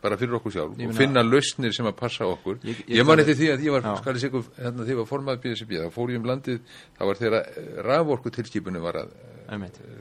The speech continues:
Speaker 1: koma í gang. Ég kom í Orkubú Vestfjarða og ég spurði, „Hvað finnst ykkur hérna?“ Það voru allir starfsmenn og forstöðumenn Orkubúsins. „Hvað finnst ykkur um þessa nýju tilskipun um að aðgreina, eh,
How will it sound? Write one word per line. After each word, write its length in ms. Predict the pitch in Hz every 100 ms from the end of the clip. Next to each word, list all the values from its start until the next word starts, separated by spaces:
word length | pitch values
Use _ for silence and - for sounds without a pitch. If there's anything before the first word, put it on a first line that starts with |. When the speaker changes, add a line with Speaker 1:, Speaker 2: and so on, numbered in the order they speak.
| -
Speaker 1:
koma 200 | 101 90
í 40 |
gang. 180 | 80 76 92
Ég 180 | 92 -
kom 160 | 120
í 80 | 123
Orkubú 380 | 135 - 131 135
Vestfjarða 400 | 143 143 - -
og 1080 | - _ _ _ - - 120 - - - - 98
ég 40 |
spurði, 220 | - 123
„Hvað 220 | - 185 190
finnst 240 | 202 185 196
ykkur 280 | 165 165
hérna?“ 200 | 113 98
Það 60 | 104
voru 80 | 104
allir 160 | 104 101
starfsmenn 560 | - 82 - 107 113
og 140 | 98 -
forstöðumenn 680 | - 90 - 87 85 90 85 -
Orkubúsins. 580 | 90 - - - - -
„Hvað 160 | - 135
finnst 180 | 160 160
ykkur 320 | 165 - 147
um 60 | 117
þessa 240 | 123 120
nýju 260 | 117 147 120
tilskipun 640 | - 120 - - 82 104 127 _ - - - - - _ -
um 200 | - 110 120
að 140 | 107
aðgreina, 920 | 107 107 165 165 120 92 78 78 104 123 - -
eh, 280 | 104 95